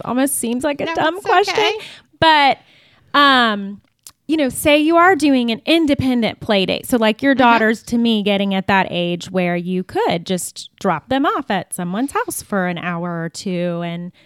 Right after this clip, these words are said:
Speaker 1: um, are those, like, like, that's fine, right? There's no
Speaker 2: I would
Speaker 1: Would
Speaker 2: say
Speaker 1: there
Speaker 2: that,
Speaker 1: be
Speaker 2: that, that all depends on you
Speaker 1: Mm-hmm.
Speaker 2: and your comfort level, um, and also your relationship with the other person.
Speaker 1: Mm-hmm.
Speaker 2: Um,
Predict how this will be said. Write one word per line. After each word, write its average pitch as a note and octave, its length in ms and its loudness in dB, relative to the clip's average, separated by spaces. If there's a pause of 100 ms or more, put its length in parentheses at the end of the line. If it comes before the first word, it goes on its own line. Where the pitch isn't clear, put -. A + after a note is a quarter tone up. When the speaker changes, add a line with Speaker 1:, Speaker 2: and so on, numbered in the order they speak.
(400)
Speaker 1:
um, F#3 560 -2 (440)
are B3+ 160 4
those, C#4+ 500 2
like, B3 240 0 (320)
like, C#4 200 0
that's C#4 280 0
fine, G#3 420 2
right? G3+ 320 -2
There's D4+ 320 0
no D#4 800 2 (260)
Speaker 2:
I E4 140 0
would F#4 100 -2
Speaker 1:
Would - 80 -4
Speaker 2:
say F#4+ 160 0
Speaker 1:
there C#4+ 100 4
Speaker 2:
that, F4 40 2
Speaker 1:
be C#4+ 80 2
Speaker 2:
that, D#4 380 2
that D4+ 220 2
all D#4 180 4
depends C#4+ 500 0
on C4+ 400 0 (240)
you C4 600 -2
Speaker 1:
Mm-hmm. A#3+ 280 0
Speaker 2:
and B3 180 0
your B3 180 2
comfort D4 500 -4
level, D4 540 0 (240)
um, A3 480 -4 (120)
and A#3+ 380 0
also A3+ 300 -2
your A#3+ 220 2
relationship A3 960 -4
with A3 420 -10
the A3 160 -6
other G3 220 -6
person. G#3 640 -8
Speaker 1:
Mm-hmm. G3+ 420 -6
Speaker 2:
Um, G#3 480 -6